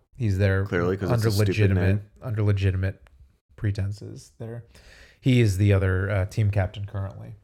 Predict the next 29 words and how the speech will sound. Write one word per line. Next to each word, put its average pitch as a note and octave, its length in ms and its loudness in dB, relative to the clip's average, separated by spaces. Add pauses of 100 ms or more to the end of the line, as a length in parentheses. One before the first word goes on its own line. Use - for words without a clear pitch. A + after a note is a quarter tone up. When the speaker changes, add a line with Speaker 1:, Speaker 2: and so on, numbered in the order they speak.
(160)
Speaker 1:
starting, F#2+ 480 0
I F#2+ 100 -2
think, F#2+ 240 -8
a G2+ 100 -10
seas-, F2+ 480 -14
a - 100 -14
series F#2 480 -4
or F#2 80 -8
two A#2 380 -2
ago, F#2 400 -2 (240)
as A#2 160 -2
they're F#2+ 120 -2
on F#2 140 -4
the F#2 60 -6 (100)
twenty-second G2+ 920 -6
one G#2 240 -10
right A2 220 -14
now, G#2 160 -14
or G2+ 100 -8 (220)
Speaker 2:
Wow. - 200 -12
Speaker 1:
the A2+ 60 -2
twenty-second G2+ 500 -2
one F#2+ 100 0
already F#2 200 -4
finished G2+ 340 -10
airing, A2 240 -8
I G#2+ 80 -12
think. A2 280 -14
So A2 220 -12